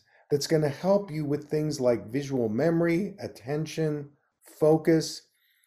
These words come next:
And these particular aspects, especially through the eyes,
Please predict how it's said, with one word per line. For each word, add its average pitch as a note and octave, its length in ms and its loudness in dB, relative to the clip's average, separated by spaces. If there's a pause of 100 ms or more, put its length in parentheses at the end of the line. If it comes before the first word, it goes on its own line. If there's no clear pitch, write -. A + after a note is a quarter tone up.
(180)
And C#3 260 -2
these A#3+ 320 6
particular G3 760 4
aspects, D3 580 -2
especially G3+ 680 -2
through F3 300 0
the D#3 200 2
eyes, G2+ 680 2